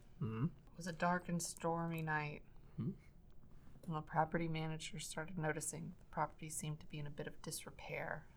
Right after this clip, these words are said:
Speaker 2: when she drove by the house. The grass seemed a little long, and then the mail started piling up.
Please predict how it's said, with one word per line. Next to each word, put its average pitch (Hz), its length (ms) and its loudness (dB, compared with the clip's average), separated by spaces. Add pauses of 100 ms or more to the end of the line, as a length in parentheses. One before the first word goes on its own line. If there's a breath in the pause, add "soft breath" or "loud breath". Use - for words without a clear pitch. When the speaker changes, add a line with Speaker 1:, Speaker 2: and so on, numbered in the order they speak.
Speaker 2:
when - 100 -8
she - 160 -4
drove - 300 -4
by 226 120 -12
the 214 220 -10
house. - 300 -12 (1040 soft breath)
The 202 80 10
grass 185 500 6
seemed 175 220 8
a 170 80 8
little 165 260 4
long, 156 720 6 (560)
and 160 120 6
then 160 120 4
the 160 80 6
mail 165 480 8
started 156 400 4
piling 165 500 4
up. 160 300 4